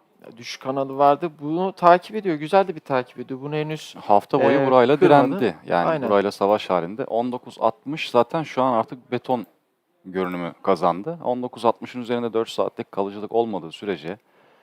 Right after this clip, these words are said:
Speaker 2: aynı şekilde.
Speaker 1: Dört saatlik değil mi?
Speaker 2: Evet,
Speaker 1: Bir
Speaker 2: dört saatlik.
Speaker 1: saatlikte
Speaker 2: Bir saatlik
Speaker 1: yap-
Speaker 2: hani gün içi hareketlerde sert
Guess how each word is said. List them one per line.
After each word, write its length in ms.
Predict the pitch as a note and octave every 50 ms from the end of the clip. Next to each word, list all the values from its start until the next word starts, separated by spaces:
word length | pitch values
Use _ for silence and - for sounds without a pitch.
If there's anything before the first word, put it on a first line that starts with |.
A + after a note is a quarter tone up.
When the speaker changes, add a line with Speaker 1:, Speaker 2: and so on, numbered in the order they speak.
| _ _ _ _ _
Speaker 2:
aynı 300 | - A#2 B2 A2+ G#2+ G2
şekilde. 260 | - - F#2+ - D#3+ E3
Speaker 1:
Dört 120 | E3+ E3
saatlik 520 | F2+ G2 C3+ B2 A#2+ - - A#2+ - _ _
değil 100 | F#3+ F#3+
mi? 60 | D#3
Speaker 2:
Evet, 140 | C3+ G2+ - -
Speaker 1:
Bir 60 | _ -
Speaker 2:
dört 160 | B2 A#2+ A#2
saatlik. 380 | - - C3 A2+ A2 - - - A2+ -
Speaker 1:
saatlikte 280 | C#3+ C3+ C3+ C3+ B2+ - - _ _ _ _ _ _ _ -
Speaker 2:
Bir 120 | F3+ E3
saatlik 440 | - - E3 D#3 D3+ D3+ - D#3 -
Speaker 1:
yap- 80 | D#3+ D#3+
Speaker 2:
hani 80 | E3 D3+
gün 120 | E3 E3
içi 180 | E3 D3 - D3+
hareketlerde 580 | D3+ D3 C#3+ - D3+ C#3+ - - C#3+ C#3+ C3 C#3
sert 400 | - - C#3+ C#3+ C#3 - -